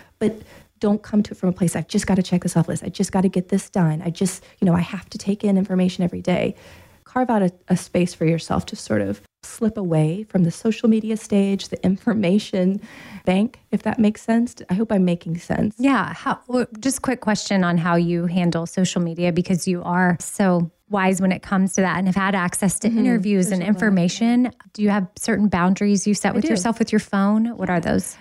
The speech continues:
Speaker 1: And a, a lot of them, I do carve, I do set boundaries on my phone, and that is a challenge. Uh, I do know so much, and I have a, a strange, I have an interesting relationship with social media because there's so many wonderful things.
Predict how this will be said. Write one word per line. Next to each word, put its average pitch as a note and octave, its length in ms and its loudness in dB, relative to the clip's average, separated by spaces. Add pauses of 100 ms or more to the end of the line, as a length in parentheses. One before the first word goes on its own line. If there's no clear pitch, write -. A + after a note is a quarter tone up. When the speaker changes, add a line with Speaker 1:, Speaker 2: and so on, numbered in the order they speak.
Speaker 1:
And A#3 160 4
a, A#3+ 160 0
a A#3 40 -2
lot B3 220 0
of F#4+ 140 -12
them, G3 180 2
I G3+ 100 2
do D#4+ 280 2
carve, A3 360 -2
I G3 120 0
do B3 180 -2
set - 280 -6
boundaries F#3 460 0
on F3 140 4
my E3 120 2
phone, E3 420 0
and G3 220 0
that A#3+ 140 2
is C4 120 -2
a F3+ 40 -6
challenge. E3 720 0
Uh, E3+ 260 2
I F#3 80 0
do A3+ 160 -4
know G#3 180 4
so F3+ 200 -4
much, E3+ 240 0
and F#3 80 0
I F3 40 4
have F3 220 0
a, E3+ 160 2 (500)
a F3+ 40 2
strange, F#3+ 680 -2
I G#3+ 40 -2
have D4 60 4
an D#4+ 80 2
interesting F#3 540 0
relationship E3 500 -2
with G3+ 80 -8
social - 320 -4
media - 260 -2
because G#3 420 -4
there's F#3+ 200 0
so - 180 -4
many F#3 220 4
wonderful F3+ 540 0
things. - 340 -10